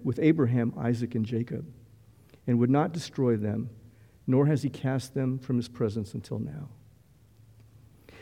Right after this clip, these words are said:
In Nehemiah, after the, uh, Israelites had been exiled for their great disobedience, uh, and rebellion against God, they were sent off in exile by God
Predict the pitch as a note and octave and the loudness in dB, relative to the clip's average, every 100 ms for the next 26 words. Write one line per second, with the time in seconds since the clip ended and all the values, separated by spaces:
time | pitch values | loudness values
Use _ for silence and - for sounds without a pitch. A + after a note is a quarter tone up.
0 | - C3+ C#3 D3 C3 C3 C#3+ D3 G#2 G2+ | 0 6 10 10 10 8 6 6 4 0
1 | - - - - - - D#3+ A2+ - C#3+ | -8 -16 -20 -20 -18 0 0 2 4 4
2 | A#2 B2 A#2+ C3+ C#3+ C3 D3 B2+ A#2 A2 | 6 6 4 4 4 4 4 4 4 2
3 | - - - - C3 D3+ C3 D#3 B2+ C3 | -4 -14 -6 2 4 6 8 8 6 4
4 | A2+ G#2 C#3 A#2 A2+ A2 B2+ C3+ C3+ C#3+ | 4 2 0 2 2 4 6 6 4 -2
5 | C#3 A2+ C3 C#3+ A#2+ G#2+ - A#2+ A2+ - | 0 4 4 4 2 0 -2 -2 -2 -4
6 | - A2+ A2 C#3 C#3+ B2+ G#2+ B2 A#2 B2+ | -2 -2 2 2 4 4 2 0 -2 -2
7 | C3+ C3+ A2+ A2+ A2+ A2+ - E3 D3+ C#3+ | 0 2 2 4 4 2 4 4 6 6
8 | D3 B2+ C#3 A#2+ A#2 A2 A2 A#2+ A#2+ C#3 | 4 4 4 4 2 0 2 2 4 4
9 | C3+ A2+ | 4 2